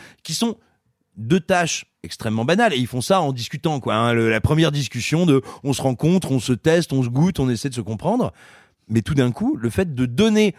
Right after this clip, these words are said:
le, le temps en matière de cinéma, euh, de ces deux tâches, tu vois, que sont le balayage et, euh, et le nettoyage d'un verre, un truc comme ça, tu vois, d'exister à l'écran,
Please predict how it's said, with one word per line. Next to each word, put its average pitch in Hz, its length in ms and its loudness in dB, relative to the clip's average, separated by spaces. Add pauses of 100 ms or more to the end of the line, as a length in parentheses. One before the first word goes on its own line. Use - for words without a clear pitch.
(120)
le, 143 400 2 (100)
le 139 200 2
temps 214 480 0
en - 120 -6
matière 160 340 -2
de 139 60 -4
cinéma, 151 460 -2 (340)
euh, 85 60 -8
de 101 160 -6
ces 131 160 -4
deux 180 160 2
tâches, 175 380 0
tu 131 60 -6
vois, 147 100 0
que 104 60 -10
sont 131 160 0
le 135 100 6
balayage 147 640 2
et, 151 160 2
euh, 131 140 4 (260)
et 123 80 -2
le 135 80 -4
nettoyage 139 340 0
d'un 135 140 -2
verre, 143 200 0
un 120 60 -10
truc 135 140 -12
comme 170 160 -2
ça, 170 180 -4
tu 120 60 -10
vois, 127 120 -4 (220)
d'exister 160 540 -4
à 131 60 0
l'écran, 151 340 -6